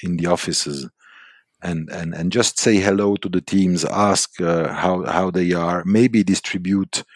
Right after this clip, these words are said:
a few tasks, because I think it's, it's, it's as good to do it in person as, as to do it by email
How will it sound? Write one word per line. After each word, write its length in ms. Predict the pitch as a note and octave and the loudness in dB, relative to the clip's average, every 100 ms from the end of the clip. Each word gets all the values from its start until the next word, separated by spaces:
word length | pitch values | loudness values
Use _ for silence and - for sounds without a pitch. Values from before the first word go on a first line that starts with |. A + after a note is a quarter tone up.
| - - _ _ _ | -20 -20 _ _ _
a 80 | F2+ | -6
few 220 | - G#2 | -2 -4
tasks, 540 | F#2+ G#2+ G#2 G2 - - | 0 4 6 4 0 -6
because 420 | F#2 - F#2 E2+ | -8 -6 -2 -2
I 60 | |
think 300 | D#2+ F#2+ F2+ | 0 0 0
it's, 240 | F2+ C#2+ - | -4 -6 -8
it's, 360 | F2 - - - _ _ | -10 -8 -12 -12 _ _
it's 300 | - - - - | -14 -14 -12 -4
as 260 | F#2 F#2 - | 0 2 2
good 320 | A2 A2+ - | 4 2 2
to 80 | F2+ | -6
do 200 | F#2 G2 | -2 0
it 100 | F#2+ | 0
in 140 | E2+ | -4
person 560 | - G2 G2 - G#2+ G2+ | 2 2 4 2 2 2
as, 440 | - F#2+ F2 D#2 | 0 0 0 0
as 240 | - F2+ - | -2 -2 -2
to 120 | - | -6
do 200 | F2 F2+ | -6 -6
it 160 | E2+ C#2 | -4 -2
by 140 | E2 | 0
email 500 | F2 G#2 B2 C#3+ D3+ | 2 4 4 4 2